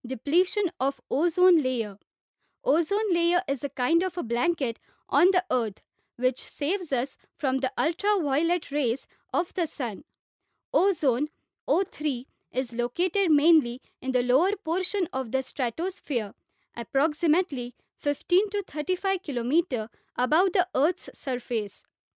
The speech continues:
This layer is getting depleted due to C F Cs, chlorofluorocarbons, excessively being used in refrigeration and air conditioners. The C F C destroy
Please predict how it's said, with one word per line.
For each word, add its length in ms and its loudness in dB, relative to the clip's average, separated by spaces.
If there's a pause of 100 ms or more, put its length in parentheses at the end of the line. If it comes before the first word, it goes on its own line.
(320)
This 300 0
layer 400 2
is 220 0
getting 400 2
depleted 720 -2 (300)
due 220 0
to 140 -2
C 340 0
F 140 -2
Cs, 420 -8 (500)
chlorofluorocarbons, 1600 -4 (280)
excessively 800 -2
being 300 0
used 460 -2 (200)
in 180 2
refrigeration 1040 -2 (300)
and 260 2 (120)
air 200 2
conditioners. 840 -4 (880)
The 140 -2
C 280 -2
F 140 0
C 240 0
destroy 640 -4